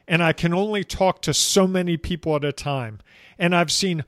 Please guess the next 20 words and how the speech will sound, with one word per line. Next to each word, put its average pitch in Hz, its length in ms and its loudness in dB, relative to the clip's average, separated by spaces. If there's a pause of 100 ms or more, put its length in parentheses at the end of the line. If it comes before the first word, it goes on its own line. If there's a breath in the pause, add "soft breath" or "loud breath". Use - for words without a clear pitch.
(180 soft breath)
hundreds, 208 720 0
I 190 60 0
mean 233 200 -2
hundreds 247 500 -2
of 147 120 -2
students. - 520 -4
I 165 80 -6
still - 380 -6
get 190 240 -4
students 170 540 -4 (300 loud breath)
that 190 140 0
I 180 140 0
taught - 340 -4
five, 208 320 -4
six, - 300 -4
seven, 185 320 -6
eight, 180 220 -6
ten 220 280 -10
years 196 280 0
ago 147 320 -2